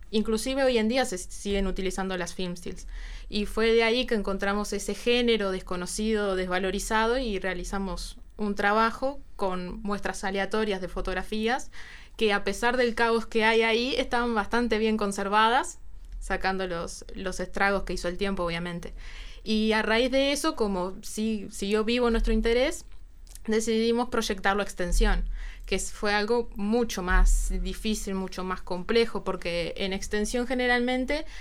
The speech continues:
vos tenés una beta de, por ejemplo, ir a una escuela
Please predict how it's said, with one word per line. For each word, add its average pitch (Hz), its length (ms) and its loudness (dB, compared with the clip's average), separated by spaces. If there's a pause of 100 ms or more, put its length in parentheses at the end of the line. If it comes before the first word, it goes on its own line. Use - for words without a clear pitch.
(540)
vos 220 180 0
tenés 240 300 0
una 233 180 2
beta 254 300 2
de, 233 300 4
por 220 120 0
ejemplo, 214 480 0
ir 220 160 10
a 208 60 6
una 208 100 4
escuela 214 520 2